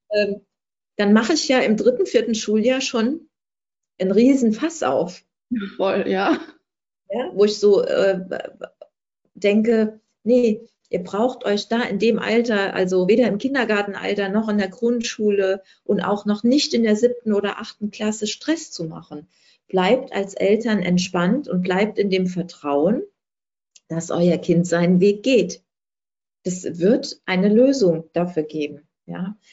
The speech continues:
Speaker 1: Jetzt hab ich natürlich das unglaubliche, wundervolle Geschenk, dass mein Sohn,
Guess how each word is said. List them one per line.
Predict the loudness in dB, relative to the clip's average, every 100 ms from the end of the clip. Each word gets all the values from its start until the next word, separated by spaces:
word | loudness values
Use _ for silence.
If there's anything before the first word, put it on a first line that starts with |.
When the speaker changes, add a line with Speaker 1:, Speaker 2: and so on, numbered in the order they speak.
| -20
Speaker 1:
Jetzt | -12 -6
hab | -4 -2
ich | -2
natürlich | -2 2 2 2 0
das | -4 0
unglaubliche, | 0 2 -2 0 -2 -2 -2 -4 _ _ _ _
wundervolle | 0 2 2 2 2 2
Geschenk, | 0 -2 0 0 0 -4 _ _ _ _
dass | 0 0 2
mein | 4 4 2
Sohn, | 4 4 6 2 -2